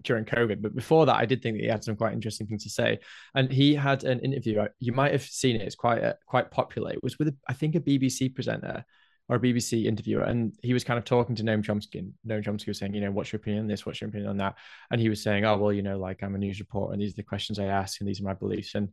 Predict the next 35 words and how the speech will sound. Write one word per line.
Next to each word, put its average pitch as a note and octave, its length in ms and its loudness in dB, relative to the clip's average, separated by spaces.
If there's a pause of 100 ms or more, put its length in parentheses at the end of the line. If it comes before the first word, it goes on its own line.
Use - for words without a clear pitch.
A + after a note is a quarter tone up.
(500)
and A#2+ 80 2
he A2+ 60 2
said, G#2+ 320 0 (300)
and A#2 260 2 (520)
he C3+ 120 4
said, A2+ 160 2
you A#2 100 4
know, G#2+ 80 6
"Are G#2+ 40 6
you A2 120 4
kind A2+ 240 0
of, G#2 100 0
are - 60 2
you A2 140 4
accusing G#2+ 440 -2
me G2+ 120 0
essentially G2+ 540 -4
of, G2 140 -4 (140)
of, A2 320 -4
of A2 140 -6
being G#2 160 0
a G#2 40 -4
shill C#3 380 2
or G2 140 -2
being G2+ 240 -6
kind G2 120 -8
of G2 80 -12
paid A2 300 2
or G2+ 80 0
being, G2+ 300 -2
you G2 160 -2
know, F#2+ 80 -6
dishonest A2+ 480 -2
or A2+ 40 -4
whatever?" - 280 -4